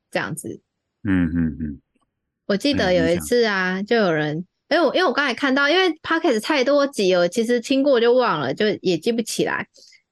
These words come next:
Speaker 1: 但是我，我刚刚去做功课的时候有翻到一则，好像是有人在底下问说，“哎，那个想要请问”，他们是三个人一起录哦，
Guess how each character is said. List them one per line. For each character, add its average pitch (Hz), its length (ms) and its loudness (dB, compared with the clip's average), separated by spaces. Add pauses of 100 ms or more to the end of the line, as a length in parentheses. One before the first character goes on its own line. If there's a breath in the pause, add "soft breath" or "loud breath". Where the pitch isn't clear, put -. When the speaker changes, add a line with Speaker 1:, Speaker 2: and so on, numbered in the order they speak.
(100)
Speaker 1:
但 320 140 0
是 359 80 4
我， 233 240 2
我 170 200 2 (200)
刚 240 180 -2
刚 233 320 0
去 240 220 0
做 220 180 2
功 196 220 -2
课 202 200 0
的 160 140 0
时 - 80 -4
候 170 160 2
有 120 320 0
翻 208 140 -2
到 220 160 0
一 214 80 2
则， 170 120 -2
好 170 60 -2
像 233 160 0
是 339 140 2
有 220 120 2
人 165 300 0 (260)
在 285 200 -2
底 180 200 0
下 180 360 -2
问 269 200 2
说 196 360 2 (100)
，“哎， 247 180 -4 (220)
那 277 140 0
个 180 440 0
想 185 160 -2
要 240 80 0
请 208 220 -2
问”， 226 260 2 (100)
他 294 120 0
们 285 100 2
是 294 80 0
三 254 200 0
个 233 100 2
人 170 180 2
一 196 40 2
起 180 120 -2
录 180 200 2
哦， 156 280 -2